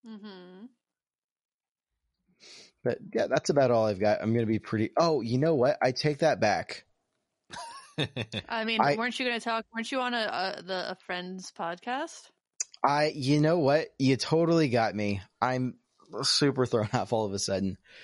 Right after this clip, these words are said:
Speaker 2: Uh, yes, I am. I totally was on the Tone Jerks. They're doing a,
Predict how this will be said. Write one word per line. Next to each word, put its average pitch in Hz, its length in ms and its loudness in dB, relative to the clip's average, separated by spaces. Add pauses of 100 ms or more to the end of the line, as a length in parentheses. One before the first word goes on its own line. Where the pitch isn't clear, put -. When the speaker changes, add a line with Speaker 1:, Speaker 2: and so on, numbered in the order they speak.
(280)
Speaker 2:
Uh, 107 260 0
yes, 107 460 0
I 117 140 2
am. 117 220 0 (300)
I 120 120 2
totally 139 400 2
was 143 180 2
on 127 120 2
the 120 80 0
Tone 123 260 2
Jerks. 95 460 -2
They're 120 160 2
doing 127 280 2
a, 117 140 2